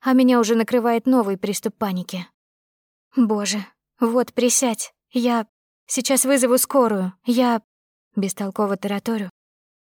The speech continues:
«Черт, где у тебя аптечка? Она есть, Демид? Хоть что-то? Должно же быть хоть что-то!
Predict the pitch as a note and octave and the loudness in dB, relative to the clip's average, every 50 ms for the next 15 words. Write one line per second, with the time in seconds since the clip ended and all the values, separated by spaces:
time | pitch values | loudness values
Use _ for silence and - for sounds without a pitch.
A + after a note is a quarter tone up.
0 | _ _ _ _ _ - - - - G#3 G3+ G3 - - - _ _ _ - B3+ | _ _ _ _ _ -4 -2 -2 -2 -4 -6 -12 -14 -16 -20 _ _ _ 0 2
1 | B3+ A#3 D4+ D4+ D4 C#4+ - B3+ G#3 A#3 A3+ A3 A3 - C#4 C4 B3+ - - - | 2 4 4 4 2 2 2 2 2 2 2 0 0 0 -2 -2 -2 -2 -6 -10
2 | F#3 - _ _ _ _ - A#3 A#3 A#3 B3 B3 A#3 C4 C#4+ D4 B3 G#3+ A#3 A#3+ | -12 -12 _ _ _ _ 0 2 4 4 4 4 4 2 0 0 0 0 2 4
3 | B3 B3 A3+ A3 - - _ _ - - C#4 C4 - - - - D4 B3 - G3+ | 4 4 2 0 -2 -10 _ _ -4 -2 0 0 0 0 0 0 0 0 0 -2
4 | F#3 F3+ - _ _ _ _ _ _ _ _ _ _ _ - C4 B3 A#3+ B3 - | -6 -8 -10 _ _ _ _ _ _ _ _ _ _ _ 0 0 2 2 0 2
5 | A3+ A#3+ B3+ B3+ G#3+ G#3+ F#3+ G#3+ G#3 - - B3 A3+ - - - C#4 B3 A3+ - | 2 2 2 2 2 0 -2 -4 -4 -2 0 0 0 0 0 2 2 2 2 0
6 | G3+ F#3+ | -4 -8